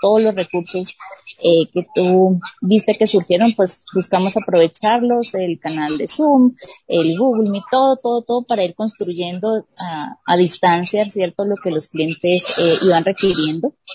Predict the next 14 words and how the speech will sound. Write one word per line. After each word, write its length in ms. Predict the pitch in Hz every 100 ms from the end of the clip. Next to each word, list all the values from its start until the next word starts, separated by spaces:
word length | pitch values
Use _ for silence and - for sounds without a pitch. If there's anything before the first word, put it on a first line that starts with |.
| - - - _ _ - - - - -
Eh, 160 | 185 185
aumentó 380 | 196 208 196 180
también 300 | 180 180 185
la 60 | 202
necesidad 440 | 214 214 208 175
logística 600 | 156 - 220 - 226 247
para 240 | 254 190 175
coordinar, 500 | 175 165 160 156 151
digamos, 320 | 175 175 185
a 40 |
la 100 | 190
gente 300 | 180 151 -
que 80 | -
estaba, 420 | 190 165 151 156